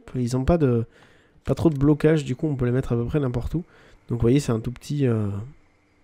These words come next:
c'est un, un tout petit, euh, une toute petite, euh, zone comme ça là.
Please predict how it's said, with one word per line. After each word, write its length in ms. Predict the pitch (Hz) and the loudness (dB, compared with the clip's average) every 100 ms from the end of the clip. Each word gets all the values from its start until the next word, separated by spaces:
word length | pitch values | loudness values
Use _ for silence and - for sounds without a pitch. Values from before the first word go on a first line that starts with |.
| _ _ _ _ _ _ _ _ _ _ _ | _ _ _ _ _ _ _ _ _ _ _
c'est 120 | - 107 | -6 -4
un, 120 | 110 | -4
un 140 | - 113 | -6 -8
tout 120 | - | -10
petit, 340 | - 151 147 | -8 -2 2
euh, 160 | 120 113 | 2 0
une 100 | 117 | -4
toute 220 | - 147 | -8 -10
petite, 400 | - 143 - - | -12 -14 -8 -2
euh, 200 | 120 113 | 0 2
zone 260 | 113 143 143 | 0 -2 0
comme 200 | 120 120 | -4 -2
ça 160 | 147 | -2
là. 140 | 160 | -2